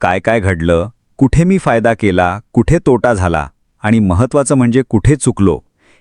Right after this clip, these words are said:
हे सगळं मी तुम्हाला प्रामाणिकपणे सांगणार आहे. कारण मला वाटतं,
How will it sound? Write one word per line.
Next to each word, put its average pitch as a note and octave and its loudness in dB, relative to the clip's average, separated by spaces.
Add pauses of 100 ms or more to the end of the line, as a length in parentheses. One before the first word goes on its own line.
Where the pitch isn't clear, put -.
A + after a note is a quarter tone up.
हे E3+ 2
सगळं C#3+ 2
मी D#3+ 0
तुम्हाला A2 0
प्रामाणिकपणे C#3 0
सांगणार F2 -2
आहे. C2 -12 (720)
कारण C#3 0
मला D#3+ 0
वाटतं, C3+ -2